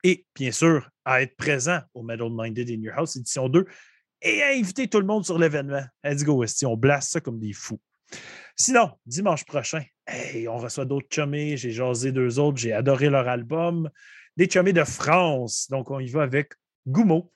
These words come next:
Euh, épisode qui va être, bien sûr, à seize heures ce dimanche. Venez jaser avec nous autres.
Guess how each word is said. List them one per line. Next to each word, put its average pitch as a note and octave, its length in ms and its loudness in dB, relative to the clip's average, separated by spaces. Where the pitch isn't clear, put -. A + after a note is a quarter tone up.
Euh, A2+ 440 2
épisode D#3+ 560 0
qui - 120 -18
va B2 120 -4
être, A#2 160 -8
bien B2 300 -8
sûr, B2 320 -4
à E3+ 120 -8
seize G#2+ 420 -6
heures A2+ 400 -4
ce - 260 -4
dimanche. A2 760 -6
Venez D#3+ 160 2
jaser D3 240 2
avec C3+ 120 -8
nous B2+ 120 -6
autres. C#3 220 -2